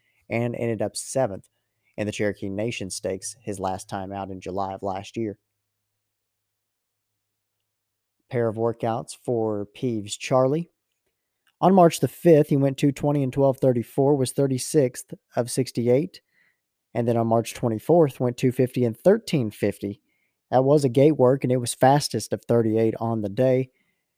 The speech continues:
So this is Peeves Charlie that has been first or second five out of six tries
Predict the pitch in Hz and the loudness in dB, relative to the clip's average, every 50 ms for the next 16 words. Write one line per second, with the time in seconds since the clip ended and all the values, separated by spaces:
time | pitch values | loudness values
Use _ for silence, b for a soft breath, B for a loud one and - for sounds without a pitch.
0 | _ _ _ _ _ _ _ _ _ _ - - 107 127 151 165 - 151 - - | _ _ _ _ _ _ _ _ _ _ -12 -6 -4 -2 -2 -2 -4 -6 -2 0
1 | 156 151 139 - - - 147 147 147 147 131 135 127 123 117 131 127 120 - - | 2 2 2 0 2 4 6 6 6 6 4 2 2 0 0 -2 -2 0 2 2
2 | 165 185 180 - 160 135 - 160 156 151 151 131 - - 151 151 170 185 185 185 | 2 4 2 0 -2 0 2 0 0 2 0 -2 0 2 2 4 4 4 4 2
3 | 170 147 - - 135 135 - - - - - 147 143 139 139 147 151 135 | 2 2 0 0 -2 -2 -2 -6 -6 -2 0 0 2 2 0 -2 -4 -6